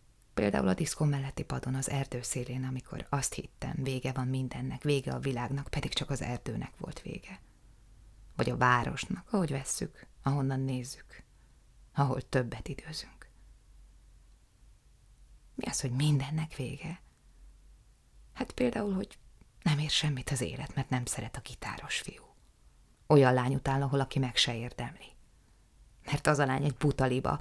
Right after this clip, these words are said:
Persze én, én meg marha okos vagyok. Ülve maradok. Én, az okos marha, belezsibbadva a sajnálkozásba.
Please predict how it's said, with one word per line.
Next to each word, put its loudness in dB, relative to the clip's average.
Persze 2
én, 8
én 4
meg 0
marha 4
okos -6
vagyok. -12
Ülve 6
maradok. -8
Én, 4
az -2
okos 4
marha, 2
belezsibbadva 2
a 0
sajnálkozásba. -4